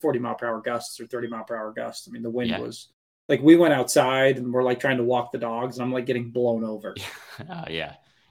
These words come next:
Speaker 2: No, I,
Speaker 1: Oh, yeah.
Speaker 2: it, it was pretty amazing. A couple of those shots, like, just get knocked down by the wind, or,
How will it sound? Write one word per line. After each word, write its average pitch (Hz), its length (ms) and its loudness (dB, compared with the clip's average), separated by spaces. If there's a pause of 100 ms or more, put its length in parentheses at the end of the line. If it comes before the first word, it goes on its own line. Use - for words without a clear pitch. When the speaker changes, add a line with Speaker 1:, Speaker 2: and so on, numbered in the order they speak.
Speaker 2:
No, 85 180 -2
I, 82 140 2
Speaker 1:
Oh, 64 60 -4
yeah. 64 100 -6
Speaker 2:
it, - 280 -6 (500)
it 95 80 2
was 92 160 -2
pretty 90 220 -2
amazing. 78 360 -6
A 76 40 -12
couple 80 300 -8
of 80 60 -6
those 76 100 -10
shots, 73 360 -8
like, 69 220 -14 (200)
just - 200 -10
get 82 180 -8
knocked 80 260 -8
down 78 220 -6
by 76 100 -8
the 76 100 -12
wind, 73 360 -12
or, 71 280 -14